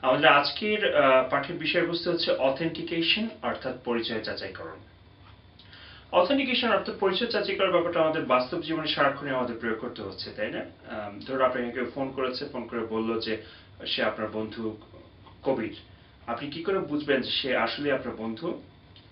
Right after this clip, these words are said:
বাস্তব জীবনে আমরা এই কাজটা করে থাকি নানা পদ্ধতিতে। যেমন ধরা যাক, আপনার বন্ধুর গলার স্বর আপনি চেনেন, কাজেই আপনার বন্ধু যদি ফোন করে তাহলে সেই গলার স্বর শুনে বুঝতে পারবেন যে এটা আপনার বন্ধু। অথবা আপনার বন্ধু, আহ,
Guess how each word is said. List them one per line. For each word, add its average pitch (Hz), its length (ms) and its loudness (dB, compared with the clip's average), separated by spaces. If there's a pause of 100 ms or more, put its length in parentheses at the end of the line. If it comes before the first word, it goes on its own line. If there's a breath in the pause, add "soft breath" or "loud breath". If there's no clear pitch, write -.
(360 loud breath)
বাস্তব 208 360 4
জীবনে 226 280 0
আমরা 196 160 2
এই 165 300 4
কাজটা 175 280 2
করে 185 160 -2
থাকি - 200 -8
নানা 131 540 6 (260)
পদ্ধতিতে। 139 540 -2
যেমন 113 240 -2
ধরা 120 180 0
যাক, 113 260 -2 (560 loud breath)
আপনার 123 220 -2
বন্ধুর 117 280 -4
গলার 117 300 6
স্বর 135 300 6
আপনি - 200 0
চেনেন, 170 380 0
কাজেই 131 240 0
আপনার 120 220 -2
বন্ধু 120 540 -4
যদি 120 220 -8
ফোন 135 160 -2
করে 127 180 0
তাহলে 117 260 -2
সেই 120 240 -6 (300)
গলার 120 200 6
স্বর 123 180 0
শুনে 117 220 -4
বুঝতে 117 200 -6
পারবেন 110 200 -2
যে 104 100 -10
এটা 104 160 -4
আপনার 104 220 -8
বন্ধু। 104 420 -10 (580 loud breath)
অথবা 185 340 6
আপনার 180 220 4
বন্ধু, 165 600 2
আহ, 127 500 8